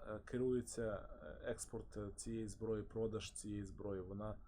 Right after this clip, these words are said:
керується державою, і, е, в компанії великі проблеми з реалізацією даного, е,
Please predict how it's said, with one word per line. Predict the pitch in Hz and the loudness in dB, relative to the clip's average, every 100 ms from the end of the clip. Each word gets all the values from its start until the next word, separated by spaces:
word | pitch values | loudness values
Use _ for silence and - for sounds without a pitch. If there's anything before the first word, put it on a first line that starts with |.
| - - - - | -12 -14 -14 -6
керується | - 139 139 - 123 | 2 4 4 4 0
державою, | 117 107 139 160 156 151 143 | 0 0 4 8 10 10 10
і, | - 123 123 | 6 2 2
е, | - - - - - - - 104 101 | 0 -8 -16 -18 -14 -10 -4 -2 -2
в | - | -4
компанії | 110 107 131 127 123 | -4 2 4 4 4
великі | 113 127 131 131 | 4 4 4 0
проблеми | 113 117 131 143 135 117 | 0 2 6 6 6 2
з | 104 | 2
реалізацією | 117 120 113 110 123 113 - 107 98 | 2 2 2 4 4 4 2 -2 0
даного, | 92 107 104 95 98 95 - - - - - - - | 0 0 0 -2 -4 -6 -8 -16 -20 -20 -20 -12 -12
е, | - | -8